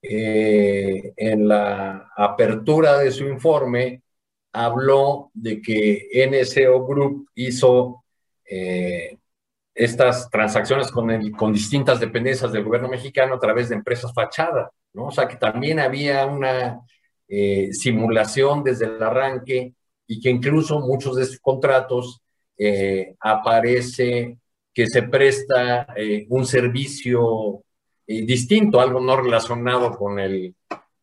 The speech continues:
con el espionaje. Eh, creo que han ido, han ido saliendo más, eh, más y más informes y ha variado la actitud inicial de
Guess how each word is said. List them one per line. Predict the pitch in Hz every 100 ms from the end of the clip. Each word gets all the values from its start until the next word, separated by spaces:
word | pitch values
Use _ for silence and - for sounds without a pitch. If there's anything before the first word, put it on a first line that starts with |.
| _
con | - 113
el | 110
espionaje. | 117 117 139 135 180 185 113 101 - _ _ _
Eh, | 113 113 113 98 -
creo | 170 190
que | 196
han | 190 190
ido, | 185 190 185
han | 151 180
ido | 175
saliendo | 156 147 170 165
más, | 151 147 151 147 -
eh, | - 120 120 -
más | - 135 147 147
y |
más | 139 139
informes | 139 127 - 147 143 143 -
y | - 107 117
ha | 120 127 123
variado | 127 120 113 127 127 127
la | 123
actitud | 98 - _ - 120
inicial | 117 113 113 127 123 123
de | 113 95